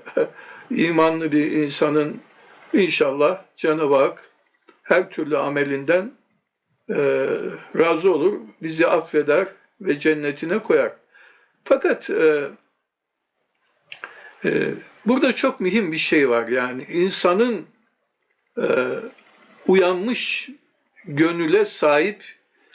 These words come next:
uyanmış bir kalbe sahip insanın, e, çok önemli bir görevi var. E, toplumcu olmak, ötekinin farkında olmak,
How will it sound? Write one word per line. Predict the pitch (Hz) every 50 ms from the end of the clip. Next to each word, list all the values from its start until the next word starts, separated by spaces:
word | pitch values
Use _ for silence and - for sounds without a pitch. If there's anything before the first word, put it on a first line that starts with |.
| _ _ _ -
uyanmış | 180 180 180 175 170 160 160 196 233 - - - -
bir | 156 147 147
kalbe | - - 156 151 151 165 180 180
sahip | 180 - - 143 139 156 180 175
insanın, | 165 156 147 143 - - 151 147 170 214 262 262 285 - _ _ _ _ _ _ _ _ _ _ _ _ _ -
e, | 269 - - - - - -
çok | - - 240 240 -
önemli | 196 185 190 196 190 196 196 220 208 175
bir | 170 156 156 156 - - _ _ _ _
görevi | 190 139 156 165 160 165 156 147 151 135
var. | 123 127 120 113 117 - - _ _ _ _ _ _ _ - - - - - - - - - - - - - _ _ _ -
E, | 247 208 151 151 147 143 147 143 - - - _ _ _ _ _ -
toplumcu | - 214 220 233 - 247 233 214 190 - - 233
olmak, | 214 160 135 135 127 120 120 107 - - - - - - _ _ _ _ _ _ _ _ _ _ _ _ _ _ _ _ _ _ _ _ _ _ _ _ _ _ _ _ _ _ _ _ _ - - _ _ _ _ _ _ _ _ -
ötekinin | - 190 202 - 233 220 - - 196 202 220 220 202
farkında | - 185 165 160 160 - - 180 165 165 175
olmak, | 160 147 131 123 117 110 117 - - - -